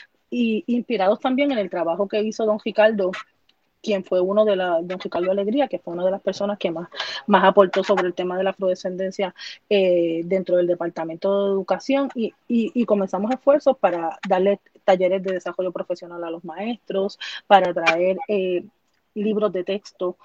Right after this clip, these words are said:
que incorporen la presencia del, de el afrodescendente, afrodescendiente, pero de forma, eh, ¿verdad? Cotidiana, normal, no, no que se vea como, como presionado, ¿verdad? Sino que,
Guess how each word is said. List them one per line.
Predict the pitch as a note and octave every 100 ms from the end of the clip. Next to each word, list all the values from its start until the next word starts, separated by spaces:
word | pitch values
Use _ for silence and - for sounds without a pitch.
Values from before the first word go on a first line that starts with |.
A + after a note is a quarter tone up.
| - - _
que | G3+ F#3+ F3+
incorporen | G#3+ G3+ F#3 - F3+ F#3+ F3
la | E3
presencia | F3 - F3+ G3 F#3+
del, | F3 E3+ E3 D#3+ - _ _
de | G#3 G3 F3+ F3
el | E3+ G3+
afrodescendente, | F3+ F3+ E3+ F3+ E3+ F3 G3+ G3 - F#3+
afrodescendiente, | - F#3 - F3 F3+ F3 F#3 G#3 G#3+
pero | F3+ E3+
de | E3+
forma, | - F3+ G3+ G#3 -
eh, | G3 F3 E3 D#3 _
¿verdad? | F#3 F3 G#3 C4+
Cotidiana, | G3 F3+ E3+ F3+ A#3+ C4+ G#3+ G#3+ A3
normal, | G3+ E3+ F3+ B3 A#3+ G#3+ C#4 - - -
no, | G#3 G#3 G#3
no | G#3
que | G#3
se | A3+
vea | G#3+ A3
como, | G#3+ G#3 G3+ F#3+ F3+ E3+ - _ _ - - _ _ _
como | A3+ G3+ F#3 F#3 F3+ F3+ F3 F3 E3+ E3+ E3 E3 E3 E3 D#3+ D#3+
presionado, | G3+ - F#3 G3 A#3+ G3
¿verdad? | E3+ F3 G#3+
Sino | G3 F#3
que, | F3 G3